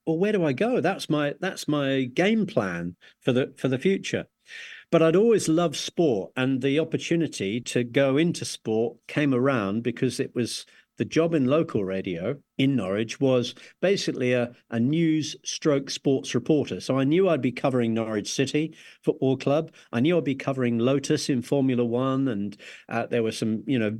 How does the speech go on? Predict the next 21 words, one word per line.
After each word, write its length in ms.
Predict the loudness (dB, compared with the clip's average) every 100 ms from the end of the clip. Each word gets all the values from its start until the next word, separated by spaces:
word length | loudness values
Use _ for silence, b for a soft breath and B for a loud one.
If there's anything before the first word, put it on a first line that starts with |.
| 0
very 260 | 2 2 0
big 360 | 2 2 4
Olympic 460 | 2 0 0 -4 -6
swimmers, 520 | 0 2 2 0 0
you 100 | -2
know, 260 | 0 -2 -4 _
based 380 | -2 -2 -2 -6
at, 80 | -6 _
uh, 220 | -6 -6 -4
in 220 | -2 -2
Great 240 | 0 0 2
Yarmouth 520 | 2 2 2 0 -2
and 200 | -2 -2 B B B
areas 320 | 2 2 2
like 200 | -2 -2
that. 200 | -6 -2
So 180 | 2 2
I, 80 | 2
I 100 | -4
felt 340 | 0 2 2 2
that 160 | -2